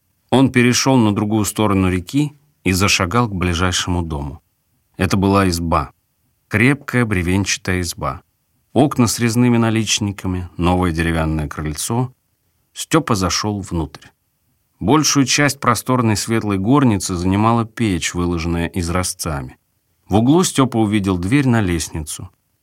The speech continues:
Он стал подниматься, и чем выше поднимался, тем отчетливее менялась комната вокруг него. Поначалу горница наполнилась новой мебелью, потом исчезла печь,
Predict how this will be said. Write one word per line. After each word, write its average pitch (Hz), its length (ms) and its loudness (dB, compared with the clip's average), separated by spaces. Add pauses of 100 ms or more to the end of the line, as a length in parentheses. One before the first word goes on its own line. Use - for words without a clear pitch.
(160)
Он 98 140 2
стал 92 260 0
подниматься, 101 680 -2
и 90 60 -2
чем 104 240 -2
выше 113 300 -2
поднимался, 101 680 -2
тем 95 220 -2
отчетливее 117 640 -2
менялась 90 520 0
комната 110 500 -4
вокруг 92 460 -6
него. 90 400 -4 (840)
Поначалу 110 540 2
горница 107 500 2
наполнилась 101 720 2
новой 104 280 2
мебелью, 98 540 2 (380)
потом 147 340 2
исчезла 113 480 0
печь, 85 480 -4